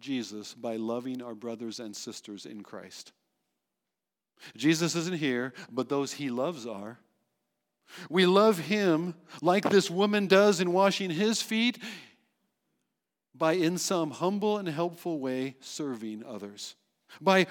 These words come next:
warmly greeting and welcoming somebody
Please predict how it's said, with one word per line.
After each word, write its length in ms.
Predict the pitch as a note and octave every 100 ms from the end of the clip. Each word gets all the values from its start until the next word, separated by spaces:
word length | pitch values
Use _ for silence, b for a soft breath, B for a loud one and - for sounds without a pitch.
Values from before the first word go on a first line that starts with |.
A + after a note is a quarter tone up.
| B
warmly 680 | D#3+ F3 A3 A#3 A3+ A3 F#3+
greeting 560 | D#3+ F#3+ G3+ G3 F3
and 200 | D#3 D3+
welcoming 720 | E3+ G#3 G#3+ F#3 D#3+ C#3+ B2
somebody 840 | A2+ - G3 G#3 G3+ F#3 D3+ C#3+